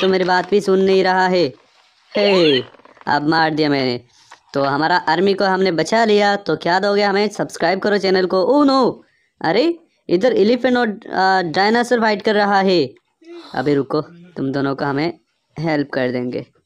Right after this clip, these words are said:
यहाँ से elephant को नीचे उतरो, यहाँ रुक जाओ तुम। और इधर देखो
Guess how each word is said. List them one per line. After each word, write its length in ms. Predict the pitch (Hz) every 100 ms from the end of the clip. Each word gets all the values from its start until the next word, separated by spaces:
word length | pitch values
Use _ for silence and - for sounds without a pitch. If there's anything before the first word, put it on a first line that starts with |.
| _ _ 214 - _ _
यहाँ 260 | 143 139 147
से 260 | 143 165 165
elephant 560 | - 147 156 170 170 165
को 380 | 165 170 196 220 220 -
नीचे 280 | 147 139 170
उतरो, 460 | 156 160 185 247 240 - - 139 _ - - - - -
यहाँ 260 | 160 156 151
रुक 140 | 135
जाओ 200 | 123 151
तुम। 260 | 160 190 226 226 127 117 _ _ _
और 560 | 123 131 139 139 190 208 - 117 -
इधर 260 | 254 277 262
देखो 300 | 254 233